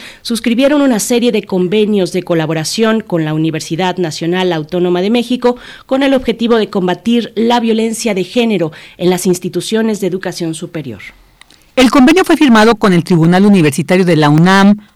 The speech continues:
Speaker 2: para prevenir y erradicar tanto el acoso sexual como la discriminación en los espacios escolares. Las instituciones firmantes son las Universidades Autónomas de Baja California Sur, Ciudad de México, Coahuila, Querétaro,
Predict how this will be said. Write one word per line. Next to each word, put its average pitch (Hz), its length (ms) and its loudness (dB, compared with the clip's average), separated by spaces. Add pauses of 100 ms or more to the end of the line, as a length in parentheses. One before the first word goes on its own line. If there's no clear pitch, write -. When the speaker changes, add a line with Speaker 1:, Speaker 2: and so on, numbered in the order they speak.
(120)
Speaker 2:
para 196 260 6
prevenir 202 380 4
y 240 80 6
erradicar 185 540 2
tanto 147 260 0
el 131 80 -2
acoso 214 340 0
sexual 175 500 -2
como 190 380 2
la 175 140 2
discriminación 147 600 0
en 175 80 0
los 147 140 -4
espacios 143 360 -6
escolares. 131 580 -8 (640)
Las 147 260 0
instituciones 147 680 -2
firmantes 170 420 2
son 185 120 2
las 180 120 0
Universidades 160 540 0
Autónomas 170 500 0
de 180 80 2
Baja 175 160 0
California 147 480 -2
Sur, 196 300 0 (240)
Ciudad 233 280 4
de 240 140 0
México, 208 460 0
Coahuila, 180 580 0
Querétaro, 190 680 0